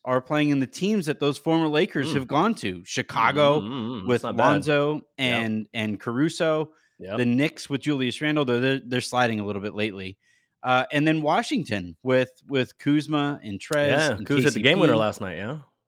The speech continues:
Speaker 1: Uh, so it was, uh, i-, i-, it's, it's been, it's been fun to watch. Like, I, you know, once these guys are no longer Lakers, I,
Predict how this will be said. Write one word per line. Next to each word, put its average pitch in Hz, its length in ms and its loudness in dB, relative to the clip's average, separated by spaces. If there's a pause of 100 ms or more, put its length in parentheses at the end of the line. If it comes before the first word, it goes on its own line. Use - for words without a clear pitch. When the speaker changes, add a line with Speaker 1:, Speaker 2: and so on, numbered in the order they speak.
(600)
Speaker 1:
Uh, 143 240 -4
so 156 200 0
it 175 60 4
was, 196 200 0
uh, 170 340 2
i-, 165 60 -8
i-, - 20 -4
it's, 170 440 -2
it's 165 160 -6
been, 190 340 0
it's 156 160 -12
been 226 160 -2
fun 233 220 -2
to 220 80 4
watch. 226 360 0
Like, 143 140 0
I, 156 60 0
you 160 180 -2
know, 127 140 0
once 156 320 -2
these 156 240 -4
guys 135 440 -4
are 123 140 -2
no 131 120 0
longer 117 280 -6
Lakers, 104 560 -6
I, 107 340 -4